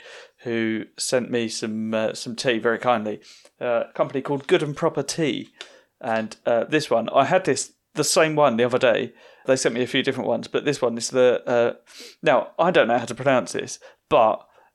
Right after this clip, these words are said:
when I had Damo Clark on, he, he really confidently pronounced it Rooibos.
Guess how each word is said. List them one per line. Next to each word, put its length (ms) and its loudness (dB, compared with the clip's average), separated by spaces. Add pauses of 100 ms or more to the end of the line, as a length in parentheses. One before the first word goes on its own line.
when 160 4
I 60 4
had 180 2
Damo 300 4
Clark 360 2
on, 160 0
he, 200 -4
he 320 -4
really 400 2
confidently 580 -2
pronounced 460 -2
it 120 -2
Rooibos. 680 2